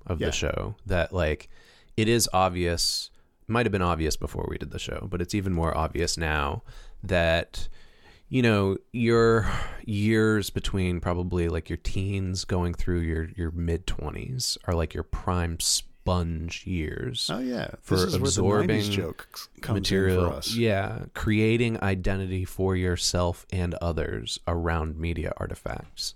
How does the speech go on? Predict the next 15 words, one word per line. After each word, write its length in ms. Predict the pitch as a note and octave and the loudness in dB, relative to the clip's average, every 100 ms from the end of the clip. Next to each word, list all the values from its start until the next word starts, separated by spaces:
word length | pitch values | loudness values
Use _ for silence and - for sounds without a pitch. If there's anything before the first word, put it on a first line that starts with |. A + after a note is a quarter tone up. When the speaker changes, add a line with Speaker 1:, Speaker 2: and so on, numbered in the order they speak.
| - | -6
Speaker 2:
Yeah. 260 | D3+ G2+ - - - | -4 -4 -8 -14 -6
Speaker 1:
And 340 | G#2 G2 F2 F2 | 0 0 2 0
Speaker 2:
The 60 | |
age 180 | E3+ D#3 | 0 -2
of 140 | C3+ - - | -4 -6 -4
eighteen 640 | C#3+ G3 - C#3+ C3 B2 | -4 -4 -6 -4 -2 -4
to 80 | A2 | -6
twenty-five 640 | - A2 G#2 F#2+ G2+ G#2+ | -6 -4 -4 -4 -4 -6
for 100 | A#2 | -6
me 280 | A#2 B2+ A#2 - _ _ - - | -4 -6 -10 -14 _ _ -20 -6
is 320 | A2+ G#2+ F#2+ | 0 2 2
Speaker 1:
Mm-hmm. 80 | F#2+ | 2
Speaker 2:
the 360 | G#2 G2+ G2+ A2 - | 0 0 -4 -6 -8
early 220 | A#2+ G#2+ G2+ | -6 -4 -4
nineties. 420 | E2+ - - - | -6 -8 -14 -20